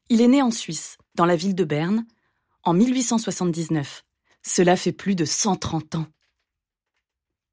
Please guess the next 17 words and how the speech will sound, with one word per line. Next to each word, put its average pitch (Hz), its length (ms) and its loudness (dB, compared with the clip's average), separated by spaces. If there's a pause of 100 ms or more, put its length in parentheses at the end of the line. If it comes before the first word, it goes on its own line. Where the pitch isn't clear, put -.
(140)
Paul 277 280 4
baigne 202 360 2
dans 139 120 -4
la 139 100 -4
musique 160 340 -4
depuis 196 220 -6
son 160 140 -4
plus 208 160 0
jeune 165 180 0
âge. 127 320 -10 (920)
Sa - 180 2
mère 180 220 2
chante 196 280 0
et 175 60 0
joue 160 140 -2
du 151 140 -6
piano. 143 380 -4